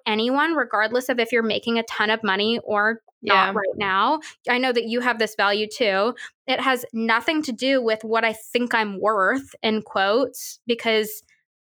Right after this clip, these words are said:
Speaker 1: a price of a product does not designate what I'm worth. That's
Speaker 2: Right.
Speaker 1: you know, there, there shouldn't be such a tight tie in the internet
Speaker 2: Yeah.
Speaker 1: world to, like,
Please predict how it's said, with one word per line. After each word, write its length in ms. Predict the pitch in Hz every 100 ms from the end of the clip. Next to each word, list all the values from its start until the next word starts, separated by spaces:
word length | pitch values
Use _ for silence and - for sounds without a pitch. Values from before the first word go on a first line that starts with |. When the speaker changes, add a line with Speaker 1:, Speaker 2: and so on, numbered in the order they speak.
| _ _
Speaker 1:
a 80 | 180
price 460 | - - 285 339 349
of 60 |
a 80 | 277
product 560 | 269 277 269 247 208 -
does 180 | 233 233
not 280 | 226 208
designate 560 | 208 208 214 208 196 196
what 280 | 196 190 190
I'm 240 | 185 180
worth. 380 | 185 175 139 - _ -
That's 380 | 220 220 - - -
Speaker 2:
Right. 240 | 240 220 170 -
Speaker 1:
you 140 | 240
know, 360 | 226 208 208 214 -
there, 320 | 233 285 302 240
there 180 | 311
shouldn't 420 | 311 - 277 233 208
be 140 | 196
such 400 | - - 190 -
a 160 | 196 190
tight 380 | - 196 -
tie 500 | - 196 165 - - - - - _
in 120 | 233
the 100 | 226
internet 320 | 196 190 185 -
Speaker 2:
Yeah. 40 |
Speaker 1:
world 340 | 196 170 185 -
to, 60 | 214
like, 280 | 185 185